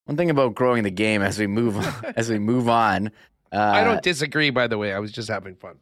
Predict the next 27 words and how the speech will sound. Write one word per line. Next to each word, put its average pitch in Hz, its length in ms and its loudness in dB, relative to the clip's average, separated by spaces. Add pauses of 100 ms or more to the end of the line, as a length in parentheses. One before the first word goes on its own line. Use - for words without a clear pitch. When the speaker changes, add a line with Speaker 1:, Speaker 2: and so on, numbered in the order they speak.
(120)
Speaker 1:
Oh, 104 160 4
okay, 95 240 0
okay. - 240 -16 (480)
I 101 40 -6
thought, 95 260 0 (100)
I 113 60 0
thought 135 260 2
you, 110 260 -2 (540)
you 98 160 -6
did, 95 320 -2
uh, 107 160 -2
Speaker 2:
No. 104 200 -2
Speaker 1:
d-, 90 120 -8 (120)
disagree. 190 320 0
Speaker 2:
No, 156 60 4
I'm 156 140 2
not. 180 200 4
I'm 165 140 2
not 180 200 2
a 170 40 -4
salesperson 147 800 0
for 147 140 0
N 135 120 2
H 135 160 0
L 120 140 2
Center 120 360 2
Ice. 107 300 0